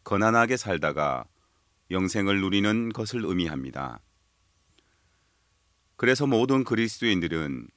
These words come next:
이 구원을 얻기 위하여 예수 그리스도께서 만들어주신 구원의 문을 열려는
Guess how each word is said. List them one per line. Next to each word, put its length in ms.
이 180
구원을 480
얻기 340
위하여 640
예수 340
그리스도께서 720
만들어주신 920
구원의 360
문을 340
열려는 640